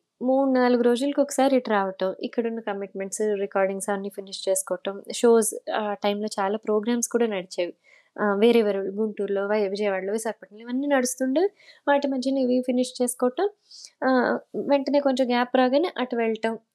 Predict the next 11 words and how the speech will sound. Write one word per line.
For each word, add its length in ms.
ఒక 120
రెండు 240
మూడు 200
రోజులు 280
మళ్ళీ 260
ఇటు 160
రావటం. 320
ఇదంతా 520
మా 140
ఆయన 340
చూసి, 800